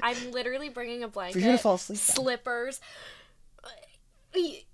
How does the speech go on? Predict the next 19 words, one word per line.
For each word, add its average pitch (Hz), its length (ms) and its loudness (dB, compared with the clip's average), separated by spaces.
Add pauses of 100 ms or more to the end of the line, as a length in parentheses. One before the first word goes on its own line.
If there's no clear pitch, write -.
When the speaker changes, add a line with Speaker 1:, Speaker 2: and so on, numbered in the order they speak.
Speaker 1:
you're 294 260 0
right. 220 320 2
Maybe 254 300 0
I 247 120 6
will, 226 280 4
but 240 380 6 (220)
it's, 359 200 4 (500)
it's 330 160 -2
so 339 180 -2
comfortable. 285 640 -8
It's 214 180 -12
so 262 160 -12
great. 226 600 -12
And 277 140 -4
then 339 180 2 (200)
there 277 160 -2
was 277 140 -6
also, 262 380 -2
um, 208 440 -4